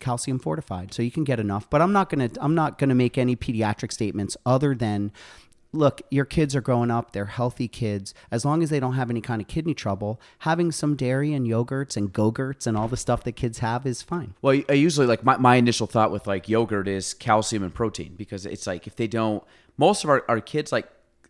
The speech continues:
Speaker 2: eat some food, like, our, our normal diet, like, what me and Gina eat, like, we, we, you know, obviously protein in, from, uh, animals. Um, I don't eat a lot of plant-based protein unless
Speaker 1: Mm-hmm.
Speaker 2: it's, like,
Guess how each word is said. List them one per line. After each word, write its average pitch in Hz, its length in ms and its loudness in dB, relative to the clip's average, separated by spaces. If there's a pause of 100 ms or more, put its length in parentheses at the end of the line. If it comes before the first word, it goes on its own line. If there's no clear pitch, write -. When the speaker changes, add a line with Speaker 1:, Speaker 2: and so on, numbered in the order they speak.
(140)
Speaker 2:
eat 139 380 -4
some 131 540 -2 (200)
food, 147 280 -2
like, 135 140 4
our, 151 80 8
our 165 160 8
normal 135 300 4
diet, 101 440 2
like, 95 200 -8
what 101 120 -2
me 110 200 -2
and 98 160 -4 (680)
Gina 120 220 2
eat, 107 340 -2 (460)
like, 107 100 -2
we, 123 280 2
we, 127 320 0 (600)
you 113 80 -2
know, 87 180 -4
obviously 104 340 -4
protein 107 680 -2
in, 101 220 -6
from, 107 320 -6 (200)
uh, 95 240 -2
animals. 95 600 -4
Um, 95 280 -4
I 113 120 -2
don't 131 240 0
eat 120 160 -2
a - 40 0
lot 104 220 2
of 98 100 -6
plant-based 113 460 -4
protein 120 400 -4
unless 101 300 -2
Speaker 1:
Mm-hmm. 120 80 -4
Speaker 2:
it's, - 180 -10
like, 90 260 -4